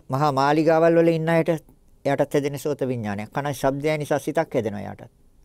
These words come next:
හැබැයි ඒ සිත අතිශය ප්‍රණීතද නැද්ද?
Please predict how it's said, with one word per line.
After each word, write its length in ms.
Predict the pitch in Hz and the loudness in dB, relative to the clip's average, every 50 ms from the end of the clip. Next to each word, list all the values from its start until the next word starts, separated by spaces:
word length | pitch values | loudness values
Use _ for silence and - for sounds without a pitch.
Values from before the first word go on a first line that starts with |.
| _ _ _ _ - _ _ _ _ _ _ _ _ _ _ _ - | _ _ _ _ -20 _ _ _ _ _ _ _ _ _ _ _ -8
හැබැයි 260 | 110 110 113 110 113 | -4 0 0 2 0
ඒ 40 | 117 | 0
සිත 220 | - - 117 117 - | -2 -6 -12 -12 -10
අතිශය 360 | 98 - - - - - 117 | -12 -12 -10 -10 -8 -8 -8
ප්‍රණීතද 520 | - - 113 113 117 120 120 - 117 101 107 | -8 -8 -10 -10 -8 -8 -8 -8 -10 -10 -10
නැද්ද? 340 | 110 110 113 - _ - | -14 -16 -18 -20 _ -20